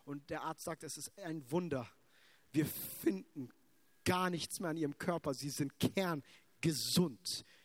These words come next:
Erzählen Sie mehr, mir mehr von diesem Gott.“ Als Siebenjähriger habe ich verstanden, dass wenn ich im Unsichtbaren Zeit verbringe,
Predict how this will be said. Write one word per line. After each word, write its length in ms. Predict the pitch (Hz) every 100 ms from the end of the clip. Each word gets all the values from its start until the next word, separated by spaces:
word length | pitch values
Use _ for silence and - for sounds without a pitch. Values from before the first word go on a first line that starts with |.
| _
Erzählen 460 | 165 - 202 185 165
Sie 140 | 165
mehr, 380 | 170 175 156 135
mir 240 | 151 165
mehr 240 | 160 170 165
von 160 | - 156
diesem 240 | 139 135
Gott.“ 220 | 160 151 _ _ _ _ _ _ _ _ _ _ _ _ _ _ _ _ _ _ _ _ _ _ _
Als 200 | - 151 - - 131
Siebenjähriger 720 | 117 180 226 226 220 214 196
habe 160 | 185
ich 80 | 151
verstanden, 600 | - 131 175 160 - 104 _ _ _ _ _
dass 220 | - 135 -
wenn 160 | 147
ich 360 | 196 196 - - _ _
im 100 | 139
Unsichtbaren 640 | 160 190 175 - 170 151 147
Zeit 300 | - 170 -
verbringe, 500 | 147 139 151 131